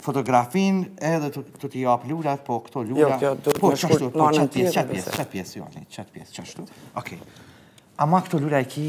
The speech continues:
Speaker 1: pi dikujt tjetër.
Speaker 2: E këto?
Speaker 1: Okej.
Speaker 2: Faleminderit.
Speaker 1: Ulu. Ulu, e kini kartolin.
Speaker 2: Ku e?
Speaker 1: Qëre ku është kartolina poshtë? Qëre me të kuqe?
Speaker 2: A.
Speaker 1: Okej, edhe lexoj.
Speaker 2: A.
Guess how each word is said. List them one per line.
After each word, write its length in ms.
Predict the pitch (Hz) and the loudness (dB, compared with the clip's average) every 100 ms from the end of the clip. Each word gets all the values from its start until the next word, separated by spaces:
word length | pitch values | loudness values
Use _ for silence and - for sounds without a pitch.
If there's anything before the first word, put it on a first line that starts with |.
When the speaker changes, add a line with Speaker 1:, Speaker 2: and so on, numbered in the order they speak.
| 156 | -6
Speaker 1:
pi 180 | - 110 | -6 -8
dikujt 300 | 92 98 - | -8 -10 -10
tjetër. 320 | - - - - - - | -14 -14 -16 -18 -20 -16
Speaker 2:
E 160 | - 120 | -12 -12
këto? 240 | - 139 170 196 - - - - - | -6 -4 -4 -8 -16 -20 -20 -10 -4
Speaker 1:
Okej. 180 | - | -4
Speaker 2:
Faleminderit. 560 | 107 127 123 127 127 208 165 | 0 0 0 0 8 12 12
Speaker 1:
Ulu. 160 | 104 107 202 - - - - - - - - - - - | 10 6 4 -2 -18 -20 -20 -20 -20 -20 -20 -20 -20 -6
Ulu, 220 | - 147 156 | 0 4 4
e 80 | |
kini 240 | 170 151 131 | 4 2 2
kartolin. 640 | 123 110 95 80 104 185 180 - - - - - - - _ | -2 -4 -4 -2 -2 -2 -6 -12 -20 -20 -20 -20 -20 -20 _
Speaker 2:
Ku 240 | - - | -12 -10
e? 80 | - - _ _ | -10 -14 _ _
Speaker 1:
Qëre 240 | - 196 185 | -6 -2 0
ku 140 | 175 | 0
është 100 | 156 | -2
kartolina 440 | 156 - 147 139 127 | -4 -2 -2 0 -2
poshtë? 520 | 131 120 - - - - | 0 0 -2 -10 -16 -14
Qëre 240 | - 175 165 | -4 0 0
me 180 | - 151 | 0 -2
të 100 | 151 | 0
kuqe? 360 | 160 156 180 180 | 0 0 -2 -2
Speaker 2:
A. 180 | - 180 190 175 165 - - - _ | 2 4 4 2 -2 -12 -20 -20 _
Speaker 1:
Okej, 400 | 113 104 104 101 123 - - | -10 -6 -6 -6 -6 -14 -6
edhe 300 | 113 113 120 | -2 0 0
lexoj. 280 | 101 - 170 | 0 0 6
Speaker 2:
A. 1200 | 202 214 240 247 254 254 247 247 247 240 233 | 10 10 8 6 6 6 6 4 4 4 2